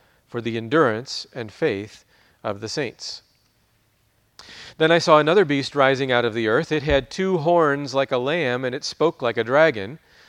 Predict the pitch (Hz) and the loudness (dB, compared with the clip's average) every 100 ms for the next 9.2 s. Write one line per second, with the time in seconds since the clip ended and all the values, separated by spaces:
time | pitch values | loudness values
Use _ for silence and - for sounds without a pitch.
0 | - _ _ _ 123 147 - 151 160 147 | -20 _ _ _ 0 0 0 -2 2 2
1 | 135 135 147 180 180 165 170 170 165 156 | 2 4 4 4 2 0 2 2 2 0
2 | 135 135 170 170 - 127 127 170 - 120 | -2 -4 -4 -6 -8 -8 -8 -8 -10 -8
3 | 113 - 147 131 113 165 - 147 139 151 | -10 -4 -2 -2 -6 -14 -12 -6 -6 -4
4 | 147 - - 147 139 165 - 139 139 143 | -4 -4 -8 -6 -2 -4 -6 -8 -4 -4
5 | - 139 120 131 139 - 147 - 120 131 | -4 -10 -4 -4 -4 -10 -12 -12 -4 -4
6 | 131 151 - 156 143 135 - 123 120 170 | -4 -8 -8 -10 -6 -6 -6 -8 -8 -8
7 | - - - - - - 170 139 147 151 | -14 -20 -20 -20 -20 -6 -4 -2 2 4
8 | 156 165 139 143 147 139 131 - 156 117 | 4 2 0 -2 -2 -6 -10 -8 -4 -4
9 | 98 127 | -6 -12